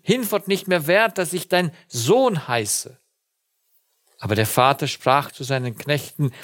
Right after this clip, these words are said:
„Bringt das beste Kleid hervor und tut ihn an und gebet ihm einen Fingerreif an seine Hand und Schuhe an seine Füße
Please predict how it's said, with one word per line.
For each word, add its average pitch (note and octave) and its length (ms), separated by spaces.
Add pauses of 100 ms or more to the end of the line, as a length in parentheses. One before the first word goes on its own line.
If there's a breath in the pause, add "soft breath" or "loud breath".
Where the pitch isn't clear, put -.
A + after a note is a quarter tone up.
(220 loud breath)
„Bringt G3+ 480
das F3+ 180
beste B3 380
Kleid G3 340
hervor F#3+ 540 (320 loud breath)
und D3+ 240
tut B3 320 (260 soft breath)
ihn G3+ 160
an G#3+ 400 (240 soft breath)
und D#3 180
gebet A#3+ 320
ihm A#3 240
einen G3+ 280
Fingerreif G3 720
an F#3 60
seine E3+ 280
Hand E3+ 300 (300 loud breath)
und D#3+ 300 (100)
Schuhe C#4 540
an G3+ 160
seine F3+ 240
Füße D3 520